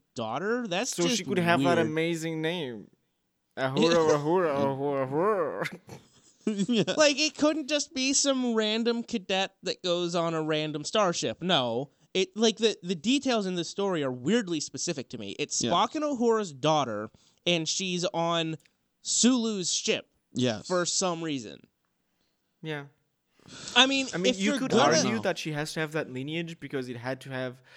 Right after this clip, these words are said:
Speaker 2: the fucking grandfather who pulled her, put her in that mission specifically. But then again,
Speaker 3: Well, even
Speaker 2: why does that need
Speaker 3: it
Speaker 2: to be there
Speaker 3: doesn't
Speaker 2: at all?
Speaker 3: yeah.
Speaker 2: Why couldn't be, be
Speaker 3: Yeah, it
Speaker 2: just
Speaker 3: didn't have to be
Speaker 1: No, like, just, she could just be,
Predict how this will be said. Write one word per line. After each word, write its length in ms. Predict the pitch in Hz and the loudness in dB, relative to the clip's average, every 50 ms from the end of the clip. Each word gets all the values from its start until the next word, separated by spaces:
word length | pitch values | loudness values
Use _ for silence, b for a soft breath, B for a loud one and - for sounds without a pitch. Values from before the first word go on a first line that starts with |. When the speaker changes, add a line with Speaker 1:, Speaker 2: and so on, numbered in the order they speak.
| b b b b b | b b b b b
Speaker 2:
the 600 | 143 135 127 120 - - 131 131 127 120 120 120 | -16 -16 -16 -16 -16 -14 -12 -10 -10 -10 -12 -12
fucking 380 | - - 147 135 - 139 135 120 | -8 -6 -6 -6 -6 -8 -10 -10
grandfather 640 | 117 120 123 123 127 - - 143 143 143 143 147 147 | -8 -8 -8 -8 -8 -6 -4 -2 -2 -2 -2 -2 -4
who 200 | 127 127 123 113 _ _ | -4 -6 -10 -12 _ _
pulled 360 | - - 135 127 127 - - - | -12 -8 -6 -6 -6 -6 -8 -6
her, 220 | 143 135 127 - - | -6 -6 -6 -6 -10
put 220 | - - 147 123 | -12 -12 -10 -8
her 180 | 135 135 135 131 | -6 -6 -6 -6
in 240 | - - 123 120 117 | -8 -10 -10 -6 -4
that 200 | 123 123 117 123 | -4 -4 -4 -6
mission 280 | 120 123 117 - 139 | -8 -10 -10 -10 -12
specifically. 680 | 123 - - 123 - - 123 - - 143 - 165 180 170 | -12 -14 -14 -14 -14 -14 -12 -12 -12 -10 -8 -8 -8 -8
But 140 | 165 165 131 | -6 -6 -4
then 140 | 165 165 165 | -4 -4 -4
again, 200 | 156 165 165 208 | -2 0 4 6
Speaker 3:
Well, 220 | 269 277 262 220 | 6 6 6 4
even 340 | 226 262 277 262 254 269 214 - | 4 4 4 4 2 0 -2 0
Speaker 2:
why 200 | 139 165 190 196 | 2 4 4 4
does 180 | 185 202 180 | 4 2 2
that 140 | 196 190 185 | 2 2 2
need 120 | 185 190 190 | 4 4 4
Speaker 3:
it 80 | 196 | 6
Speaker 2:
to 80 | 180 240 | 6 6
be 60 | 240 | 4
there 100 | 214 185 | 6 4
Speaker 3:
doesn't 120 | 180 180 175 | 4 4 4
Speaker 2:
at 60 | 175 | 2
all? 240 | 208 220 170 - - | 2 0 0 0 2
Speaker 3:
yeah. 100 | 175 185 | 2 4
Speaker 2:
Why 140 | 226 143 151 | 4 2 2
couldn't 320 | 143 - 170 165 160 160 147 | 0 -4 -6 -6 -4 -6 -6
be, 140 | 139 165 | -6 -8
be 120 | 147 131 165 | -2 2 2
Speaker 3:
Yeah, 100 | 247 226 190 | 2 4 2
it 60 | 208 | 2
Speaker 2:
just 80 | 156 | 2
Speaker 3:
didn't 240 | 180 233 233 226 202 | 2 2 2 0 -2
have 360 | 175 151 180 185 196 208 - - _ - | -4 -2 0 2 2 2 0 -4 _ -10
to 80 | 180 | -8
be 440 | 165 156 185 185 185 175 170 160 160 269 | -4 -2 -2 0 0 0 0 0 2 2
Speaker 1:
No, 200 | 302 277 208 - | 2 2 0 0
like, 240 | - 226 240 226 - - 196 | 0 2 2 2 0 -2 -4
just, 280 | 180 262 285 269 - - _ - | 0 0 0 0 0 -4 _ -4
she 220 | - - - 254 269 | -2 0 0 0 0
could 300 | - 285 226 185 139 135 | 0 -2 -4 -4 -6 -8
just 560 | 135 135 151 214 226 226 - - - - - 160 151 131 | -4 0 2 2 2 0 -2 -4 -6 -8 -14 -12 -6 -2
be, 480 | 202 208 202 196 196 196 202 202 190 | 0 0 2 2 0 0 -2 -4 -6